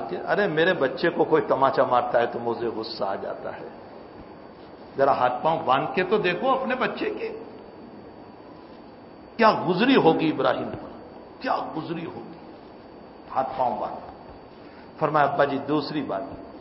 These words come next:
میری ماں کو مجھ سے بڑی محبت ہے، ماں ہی کے پاس بڑے ہوئے۔ فرمایا بہت یاد کرے گی، میرا سلام کہہ دینا میری ماں کو، اور میرا کرتا نکال لو اور میری ماں کو دے دینا، وہ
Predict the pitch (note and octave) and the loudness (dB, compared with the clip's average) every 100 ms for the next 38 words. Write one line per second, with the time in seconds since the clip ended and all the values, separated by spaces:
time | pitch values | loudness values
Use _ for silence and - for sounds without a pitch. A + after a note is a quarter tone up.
0 | - - - - - - - - - - | -18 -18 -18 -20 -20 -18 -18 -18 -18 -18
1 | - - - - - - C#3 C3+ C3 C3 | -18 -18 -20 -20 -12 -6 -4 0 0 0
2 | C3 A2+ - G#2 G#2+ A#2+ G2 G2+ - B2 | -4 -6 -10 -8 -8 -8 -8 -10 -8 -8
3 | - - - - - - - D3+ E3 F#3 | -8 -16 -18 -18 -20 -18 -6 -4 -2 -4
4 | F3 E3+ E3 C#3 C#3+ B2 B2 - - - | -2 -2 0 2 2 2 -4 -10 -14 -16
5 | - - - - - - - - - - | -16 -18 -18 -18 -18 -18 -18 -18 -16 -2
6 | C#3 C#3+ D3 C3+ B2+ D#3 B2+ A2 - B2 | 0 4 4 4 0 -2 0 -2 -2 -6
7 | G#2+ G#2 - - - - - - - C#3 | -6 -8 -10 -14 -16 -18 -18 -18 -12 -6
8 | C#3 - A#2 A#2+ D#3 F3+ A#2+ A#2 A#2+ A#2 | -6 -4 -2 2 2 0 -4 -2 -4 -4
9 | A#2 A2+ A2 G#2+ - - - - - - | -4 -4 -4 -6 -8 -14 -16 -18 -18 -18
10 | - - - F3+ F3 F3 G#3+ F3 E3 D#3 | -18 -18 -4 -2 0 2 0 0 0 0
11 | - G#3 G#3+ F3 - C3+ B2 A2+ G#2 G2 | 0 2 2 0 4 4 4 2 -2 -4
12 | - - - - - - - C#3+ D3 D3+ | -10 -14 -16 -16 -18 -18 0 0 2 2
13 | D3+ C3+ C3+ C#3+ B2+ C3 B2+ A#2+ A2+ G2 | 4 4 4 4 4 4 4 0 0 -4
14 | - - - - - D3 | -10 -14 -16 -18 -8 0